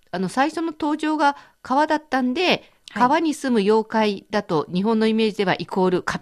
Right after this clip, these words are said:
Speaker 1: パというふうに思い込んだんじゃないんでしょうかね。
Speaker 2: なるほど。でも中国にはカッパという言い伝えがありませんし、
Speaker 1: はい。
Speaker 2: 原文を読んでもカッパであると明言していないと思います。
Speaker 1: うん。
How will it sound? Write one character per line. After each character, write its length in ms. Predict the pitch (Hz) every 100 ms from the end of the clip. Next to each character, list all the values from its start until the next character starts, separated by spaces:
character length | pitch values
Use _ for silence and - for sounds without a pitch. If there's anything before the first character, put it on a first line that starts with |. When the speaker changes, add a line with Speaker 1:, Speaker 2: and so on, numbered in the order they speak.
| -
Speaker 1:
パ 180 | 185 - - _
と 80 | -
い 0 |
う 40 | 214
ふ 20 |
う 40 |
に 60 | 196
思 220 | 165 208
い 40 | 226
込 180 | 277
ん 40 | 285
だ 120 | 240
ん 40 |
じ 60 | 170
ゃ 60 | 156
な 160 | 180
い 60 | 254
ん 20 |
で 100 | 254
し 100 | -
ょ 40 |
う 40 | 165
か 140 | 156
ね。 280 | 156 196 139
Speaker 2:
な 120 | 202
る 80 | 196
ほ 140 | 196 190
ど。 240 | 175 156 - _
で 60 | -
も 160 | 320 -
中 240 | 349 349
国 280 | 294 285 208
に 60 |
は 220 | 190 160 160
カ 100 | 196
ッ 40 | - _
パ 120 | 302
と 140 | 311
い 200 | 285 277
う 60 | 262
言 100 | 208
い 60 | 220 -
伝 180 | 254 233
え 40 |
が 140 | 196 175
あ 60 | 175
り 80 |
ま 120 | 196 208
せ 180 | -
ん 100 | 220
し、 300 | 196 190 175 214
Speaker 1:
は 120 | 226
い。 60 |
Speaker 2:
原 140 | 196 254
文 260 | 294 285
を 80 | 277
読 180 | 269 277
ん 80 | 254
で 120 | 214
も 200 | 185 165 - - _
カ 140 | -
ッ 40 | 190 _
パ 140 | 294
で 140 | 294 285
あ 60 |
る 140 | 311 277
と 180 | 170 160
明 240 | 156 220
言 220 | 247 254
し 80 | -
て 100 | 240
い 100 | 226
な 140 | 233
い 80 | 269
と 120 | 262
思 160 | 165 147
い 60 | 160
ま 140 | 175
す。 140 | 196
Speaker 1:
う 20 | 214
ん。 360 | 214 196 131